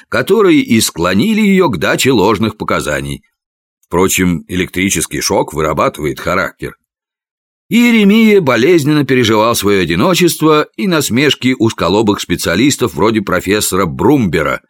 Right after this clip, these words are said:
который назвал его мастером заплечно-электрических дел, поскольку однажды Иеремия не лучшим образом применил электрический шнур. Брумбер был нестоящим и злым человеком.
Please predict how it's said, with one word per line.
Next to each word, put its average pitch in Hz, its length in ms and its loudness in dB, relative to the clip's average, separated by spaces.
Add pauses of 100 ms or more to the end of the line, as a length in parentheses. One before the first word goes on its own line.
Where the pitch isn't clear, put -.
(340)
который 98 420 -2
назвал 92 400 -2
его 95 140 2
мастером 104 600 -2
заплечно-электрических 95 1400 -2
дел, 117 300 -2 (440)
поскольку 110 500 0
однажды 95 560 -2
Иеремия 95 800 0 (320)
не 110 160 0
лучшим 170 440 0
образом 131 460 0
применил 92 540 0
электрический 90 720 -2
шнур. 67 380 -8 (240)
Брумбер 220 640 4
был 170 340 2
нестоящим 160 1040 0
и 104 200 -2
злым 104 360 0
человеком. 92 680 -2